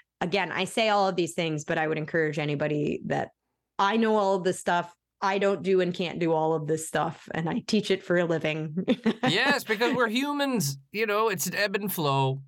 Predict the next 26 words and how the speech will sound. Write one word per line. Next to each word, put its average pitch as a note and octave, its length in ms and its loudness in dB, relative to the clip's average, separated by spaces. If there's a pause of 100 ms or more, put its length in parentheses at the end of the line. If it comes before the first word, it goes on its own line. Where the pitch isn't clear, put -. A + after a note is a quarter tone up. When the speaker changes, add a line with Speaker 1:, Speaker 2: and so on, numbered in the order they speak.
Speaker 2:
We're B2 200 0
sometimes D#3+ 520 -2
not A#3 80 2
Speaker 1:
Right. F#3+ 80 4
Speaker 2:
our D3+ 120 2
best C#3 320 -2
selves G#2 500 -4 (100)
always, G#2 1000 -4 (100)
and C#3 180 4
that's C#3 180 0
just F3+ 240 2
a E3+ 40 2
Speaker 1:
Right. D#3 100 -2
Speaker 2:
reality F3 600 0
of E3 100 -4
life, F#3 340 0
and G3 100 0
it's F#3+ 120 -2
okay. G#3+ 420 2 (400)
But C#3 120 2
if C#3 60 0
you're C#3 140 4
really, A#3+ 380 2
really, G#3 380 -2
really D#3 420 2
struggling, D3+ 640 -2